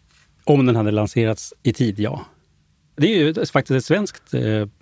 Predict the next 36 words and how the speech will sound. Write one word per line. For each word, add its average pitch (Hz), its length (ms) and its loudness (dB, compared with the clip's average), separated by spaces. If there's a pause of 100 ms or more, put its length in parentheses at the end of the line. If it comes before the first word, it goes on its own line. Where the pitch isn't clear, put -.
projekt - 460 -4 (200)
som 113 340 0 (280)
också, 156 300 -2
så 143 60 -6
där, 117 120 0
när 135 320 0
de 131 180 0
presenterade 139 720 0
den 101 280 -2
så - 160 -10
verkade 123 440 0
det 110 60 4
ju 101 60 2
så 107 220 -2 (280)
otroligt 127 460 2
lovande. 117 360 0 (480)
Nu 135 100 0
kommer 147 100 4
jag 151 40 4
inte 139 80 2
ihåg 131 60 4
exakt 127 260 -2
vilket - 480 -2 (180)
årtal 147 520 2
det 107 80 2
var. 113 140 2
Det 131 60 2
började 131 320 0
typ, - 160 -2 (300)
när 123 220 0
var 117 120 0
det? 95 120 -4
Det 107 180 -2
är 117 140 0
tvåtusentvå 117 1080 0
typ. - 320 -8